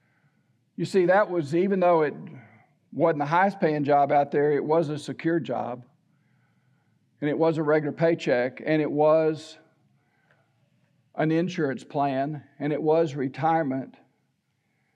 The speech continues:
And we severed that to step out in faith and to pastor our first little country church at a hundred dollars a week.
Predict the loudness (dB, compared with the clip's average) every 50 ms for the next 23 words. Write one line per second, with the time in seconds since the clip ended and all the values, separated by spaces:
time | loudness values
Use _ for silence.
0 | _ _ _ _ _ _ _ _ _ -8 -4 -2 0 0 -2 0 0 0 0 0
1 | 0 -2 -4 -4 -4 -2 -2 0 0 0 -2 -4 -10 -20 _ _ _ _ _ _
2 | _ _ _ _ _ _ _ _ _ -14 -14 -8 -4 -4 -4 -2 -2 0 0 0
3 | 0 0 -4 -6 -4 -2 -2 0 0 -2 -2 -6 -8 -14 -20 _ _ _ _ _
4 | _ _ _ _ _ _ _ _ _ _ _ _ _ _ _ _ _ _ _ _
5 | _ _ _ _ _ _ _ _ _ -6 -6 -6 -4 -2 0 2 2 2 2 0
6 | -2 -2 -2 -2 0 0 0 0 0 -2 0 0 0 0 0 -2 -4 -4 -4 -4
7 | -6 -8 -8 -6 -4 -2 -2 0 -2 -4 -6 -10 -14 -18 -18 -20 _ _ _ _
8 | _ _ _ _ _ _ _ _ _ _ _ _ _ _ _ -8 -8 -8 -6 -4
9 | -4 -4 -4 -4 -4 -2 -2 -2 -2 -2 -4 -6 -8 -10 -8 -6 -4 -4 -4 -6
10 | -8 -14